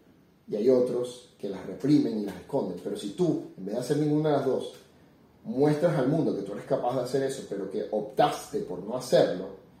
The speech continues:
ahí es cuando la gente te respeta más y tienes menos problemas. Por ejemplo, un bully. Un bully es una persona que sabe lo que es capaz de hacer y lo hace. Y lo, y lo aplica todo el tiempo para poder tener poder. Y tienes una persona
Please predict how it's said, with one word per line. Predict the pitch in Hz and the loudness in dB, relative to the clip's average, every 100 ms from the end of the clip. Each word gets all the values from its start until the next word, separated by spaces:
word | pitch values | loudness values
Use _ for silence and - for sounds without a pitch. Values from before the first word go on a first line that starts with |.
| - _ | -20 _
ahí | - 123 | -2 0
es | 160 | 2
cuando | 165 151 123 113 98 | 2 2 2 2 0
la | 98 | 0
gente | 98 104 120 | -4 -8 -8
te | 110 | -6
respeta | - - 107 123 | -8 -10 -8 -6
más | 120 123 | -6 -8
y | |
tienes | 110 - 90 | -8 -12 -10
menos | 98 101 | -12 -10
problemas. | - 131 131 - - - _ _ _ _ - | -6 -4 -4 -6 -14 -20 _ _ _ _ -10
Por | 101 | -8
ejemplo, | 101 120 113 - - - _ - _ - | -6 -4 -6 -8 -14 -20 _ -20 _ -4
un | 139 | -2
bully. | 135 117 - - - - - - - - | 0 -2 -4 -10 -20 -20 -20 -20 -20 -14
Un | 110 123 | -10 0
bully | 147 170 | 2 4
es | 143 | 4
una | 147 147 | 4 2
persona | 117 - 131 135 - - - - | 0 -2 -2 -2 -4 -12 -20 -14
que | 98 | -10
sabe | - 123 | -2 0
lo | 131 | 0
que | 120 | -2
es | |
capaz | - - | -6 -6
de | 113 | -6
hacer | - | -6
y | 107 | -4
lo | 90 - | -4 -6
hace. | - - - _ _ | -10 -20 -20 _ _
Y | - | -4
lo, | 117 113 110 - | 0 2 0 -2
y | |
lo | 127 110 | 0 0
aplica | - 139 147 | 2 2 4
todo | 151 | 4
el | |
tiempo | 139 147 143 | 4 2 0
para | 113 101 | -2 -4
poder | 101 92 | -6 -6
tener | 110 107 104 | -4 -6 -6
poder. | - 87 - - - - _ _ _ _ - - _ _ | -6 -8 -8 -14 -20 -20 _ _ _ _ -20 -20 _ _
Y | - | -10
tienes | - 113 117 | -4 -4 -2
una | 127 123 | -2 0
persona | 120 - 107 110 | -2 -2 -4 -4